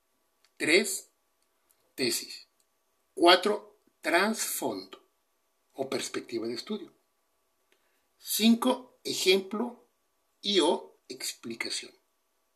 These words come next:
Y finalmente, dos elementos más. Seis, explique este, perdón,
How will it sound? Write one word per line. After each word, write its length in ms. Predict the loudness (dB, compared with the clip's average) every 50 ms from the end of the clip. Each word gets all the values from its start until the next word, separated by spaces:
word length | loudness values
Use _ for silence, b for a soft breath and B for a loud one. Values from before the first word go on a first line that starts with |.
| _ _ _ _ _ _ _ _ _ _ -2
Y 160 | 0 0 0
finalmente, 1040 | 0 0 -4 -4 -6 -6 -6 -4 -4 -2 -2 -2 -2 -4 -6 -8 -12 -14 -14 _ _ _ -8
dos 340 | -6 -4 -2 -2 -2 -4 -4
elementos 460 | -4 -4 -2 -2 -2 -4 -4 -6 -4
más. 360 | -4 -4 -4 -6 -8 -14 -18 _ _ _ _ _ _ _ _ _ _ _ _ _ _
Seis, 640 | _ -4 0 0 2 2 2 0 -4 -8 -10 -14 -16 _ _ _ _ _ _ _ _ _ _ _ _ _ -10
explique 760 | -8 -6 -4 -4 -4 -4 -4 -4 -4 0 4 6 6 6 6
este, 340 | 4 2 -2 -4 -4 -6 -6
perdón, 720 | -4 -4 -4 -2 -2 -4 -4 -6 -6 -8 -8 -10 -14